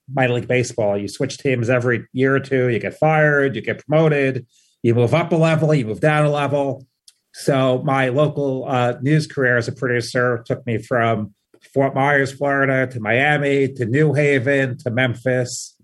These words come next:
Uh, and along the way, um, I had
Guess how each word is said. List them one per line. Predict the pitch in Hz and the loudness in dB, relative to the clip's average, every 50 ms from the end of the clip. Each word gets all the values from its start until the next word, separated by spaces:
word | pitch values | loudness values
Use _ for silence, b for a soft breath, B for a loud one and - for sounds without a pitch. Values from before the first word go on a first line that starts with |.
| _ _ _ _ _ _ _ _ _ _ _ _ _ B B B B B B B _ _ _ _ - | _ _ _ _ _ _ _ _ _ _ _ _ _ B B B B B B B _ _ _ _ -2
Uh, | 135 131 127 127 123 - - - | 0 2 2 2 0 -2 -4 -6
and | 147 135 139 | -4 -2 -2
along | 135 135 151 151 143 139 | 0 2 2 0 2 0
the | 135 | 0
way, | 127 131 139 147 147 143 135 127 120 123 127 - | 0 0 2 2 2 2 0 0 -2 -2 -4 -4
um, | 135 127 123 123 117 101 98 - _ | -4 -2 0 0 -2 -2 -6 -8 _
I | 131 127 | -4 -4
had | 120 - 139 139 131 117 - | -4 -2 0 0 0 -2 -4